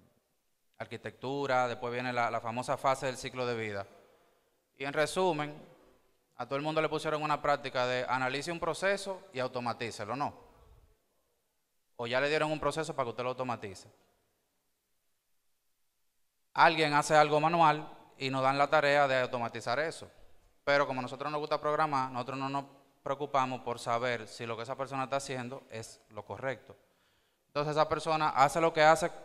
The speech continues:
como lo haga, nosotros levantamos esa información y lo automatizamos. Y seguimos haciendo lo mismo que él hacía antes, pero de una manera más rápida y más eficiente. Pasa lo mismo con los desarrolladores. No probamos bien,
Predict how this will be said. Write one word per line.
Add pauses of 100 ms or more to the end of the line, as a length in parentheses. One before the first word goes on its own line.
(120)
como
lo
haga, (640)
nosotros
levantamos
esa
información
y
lo
automatizamos. (720)
Y
seguimos
haciendo
lo
mismo
que
él
hacía
antes,
pero
de
una
manera
más
rápida
y
más
eficiente. (2250)
Pasa
lo
mismo
con
los
desarrolladores. (800)
No
probamos
bien,